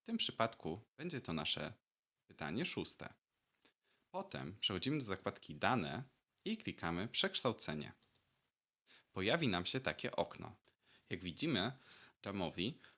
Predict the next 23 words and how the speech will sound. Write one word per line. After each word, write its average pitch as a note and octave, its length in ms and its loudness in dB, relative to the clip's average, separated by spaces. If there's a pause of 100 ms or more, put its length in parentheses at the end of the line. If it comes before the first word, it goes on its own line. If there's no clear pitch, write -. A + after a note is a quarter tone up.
pokazuje G2 460 -2
nam F2 160 0
naszą D#2+ 260 -2
zmienną F3+ 340 0
przekształconą. - 760 -2 (840)
Musimy F#2 560 2 (220)
dodać F2+ 520 0 (300)
przekształcenie. - 800 -2 (480)
Klikamy G2 500 0
w - 120 -12
ten D2+ 220 -2
brak - 480 4 (920)
i A3 140 -6
klikamy G2+ 580 0 (240)
Utwórz - 340 -2
nowe F#2+ 200 2
przekształcenie. E2 800 0 (1080)
Możemy E3 300 2
to G#2+ 100 0
zrobić F#2+ 480 2
na E2+ 120 0
dwa F#2+ 160 4
sposoby. - 520 2